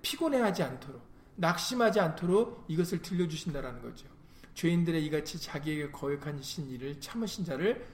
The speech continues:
생각하라." 그러니까 피곤하고 낙심하지 말고 그럴 때 오히려 예수님을 바라보고 생각하라는 겁니다. 왜냐하면 지금이 다가 아니라는 거예요.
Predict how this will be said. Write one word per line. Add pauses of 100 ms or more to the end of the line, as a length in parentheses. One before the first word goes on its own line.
(160)
생각하라." (840)
그러니까
피곤하고
낙심하지
말고 (280)
그럴
때 (140)
오히려
예수님을 (120)
바라보고
생각하라는
겁니다. (840)
왜냐하면
지금이
다가
아니라는
거예요.